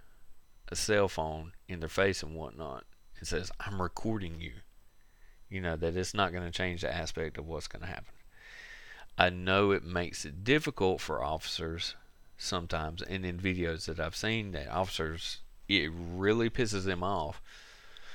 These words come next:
when somebody does that. And some departments don't agree with people recording while they're doing their interaction and this and that and that. And I think it's a very difficult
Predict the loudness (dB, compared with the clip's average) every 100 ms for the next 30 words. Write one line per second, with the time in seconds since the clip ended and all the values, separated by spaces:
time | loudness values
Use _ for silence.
0 | -12 -14 -18 -10 -4 -2 0 6 8 8
1 | 6 6 6 2 -6 -8 -12 -12 -16 -18
2 | -20 -20 -20 -20 -20 -20 -20 -20 -20 -20
3 | -20 -20 -20 -14 -2 -2 0 -2 0 0
4 | 0 -4 2 4 4 0 -4 -4 -2 4
5 | 8 8 8 6 4 2 2 2 2 -2
6 | -2 -6 0 2 4 2 0 -2 -2 -2
7 | 0 0 0 -4 -6 -6 -4 -2 2 2
8 | 0 -4 -6 -8 -8 -8 -6 -6 -6 -8
9 | -4 -4 -6 -12 -16 -18 -18 -18 -18 -18
10 | -6 4 6 6 6 2 4 2 -2 -8
11 | -6 0 8 10 10 8 4 4 0 -2
12 | 0 0